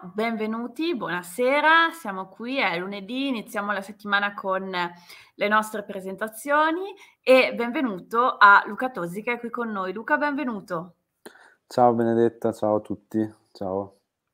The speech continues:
Speaker 1: Allora, Luca è qui per parlarci del suo romanzo d'esordio, Ragazza senza prefazione, lo faccio vedere, edito da Terra Rossa, ce l'ho qui con me.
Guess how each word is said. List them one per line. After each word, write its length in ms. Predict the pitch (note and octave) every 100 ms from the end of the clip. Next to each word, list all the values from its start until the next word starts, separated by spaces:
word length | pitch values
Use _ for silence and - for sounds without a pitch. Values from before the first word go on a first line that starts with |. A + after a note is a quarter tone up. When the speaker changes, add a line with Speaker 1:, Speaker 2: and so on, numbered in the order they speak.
| _ _ - - - - -
Speaker 1:
Allora, 280 | D4 B3+ B3
Luca 300 | F#4 - C#4
è 100 | -
qui 200 | D4 E4+
per 540 | D4+ A3+ G#3 G3+ G3+
parlarci 600 | G#3 A3 G#3 G#3 C4 - A3+
del 720 | G3 F#3 F#3 F3 E3+ E3+ E3
suo 680 | E3+ - G3 G3 F#3+ F#3 F#3
romanzo 400 | F3+ G3+ A#3+ A3
d'esordio, 1000 | G3 G3+ F3+ D3+ D#3+ F3+ F#3 B3 C4+ - _ _ _ _
Ragazza 400 | G#3 A3 A#3 A#3
senza 320 | - G#3 F#3
prefazione, 800 | F#3+ F3+ F#3+ - - C4 D4+ B3
lo 80 | G3
faccio 380 | F3+ E3+ -
vedere, 480 | F#3+ F#3 A3 A#3+ A3
edito 260 | F#3+ F3 F#3
da 140 | F3
Terra 340 | F3 E3+ F3+ G3+
Rossa, 640 | G#3+ B3 B3 - F3+ - _
ce 100 | _
l'ho 120 | F#3
qui 140 | - F3
con 180 | G3 G3+
me. 340 | G#3 A#3